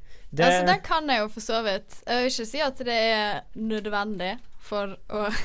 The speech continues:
Speaker 2: <laughs> ha det varmt, men det er mye vanskeligere kanskje å ha det hyggelig hvis du fryser.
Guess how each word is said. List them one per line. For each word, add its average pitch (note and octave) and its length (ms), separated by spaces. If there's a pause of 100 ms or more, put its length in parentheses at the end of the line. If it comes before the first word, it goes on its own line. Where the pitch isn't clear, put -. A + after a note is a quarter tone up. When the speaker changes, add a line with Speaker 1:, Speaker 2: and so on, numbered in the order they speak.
(240)
Speaker 2:
<laughs> - 460
ha A#3 120
det G#3+ 160
varmt, G#3+ 380
men G#3+ 320 (240)
det B3 100
er B3 160
mye A3+ 260
vanskeligere G#3 680
kanskje G3 320
å G3+ 40
ha G3+ 120
det G3+ 100
hyggelig G3 320
hvis F#3+ 160
du F#3 100
fryser. - 460